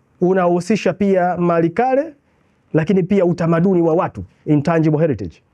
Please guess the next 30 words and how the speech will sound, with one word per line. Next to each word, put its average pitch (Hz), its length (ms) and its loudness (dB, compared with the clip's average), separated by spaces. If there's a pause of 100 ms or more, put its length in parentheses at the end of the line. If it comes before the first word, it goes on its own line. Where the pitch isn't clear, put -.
(1120)
na 165 140 2
kwenda 247 400 0
kwenye 196 240 0
na-, 180 160 2
kubadilisha 185 960 -2
nadharia 196 840 0 (1300)
na 175 120 2
tafsiri 190 520 0
ya 180 60 0
malikale 170 380 0
zilizopo 156 520 2 (120)
kwa 160 140 0
maana 175 260 0
ya 160 280 0
decolonization, 160 840 0 (1400)
kwa 165 120 -2
kutambua 185 440 0
kwamba 202 500 -2 (200)
historia 175 420 0
yetu 226 640 0 (320)
na 151 120 2
malikale 160 340 2
zetu 196 260 0
zilifanyiwa 175 480 0
tafiti 180 320 -2
na 156 100 0
kutafsiriwa 170 760 -2
wakati 160 280 -4
wa 143 60 2
ukoloni, 156 420 -2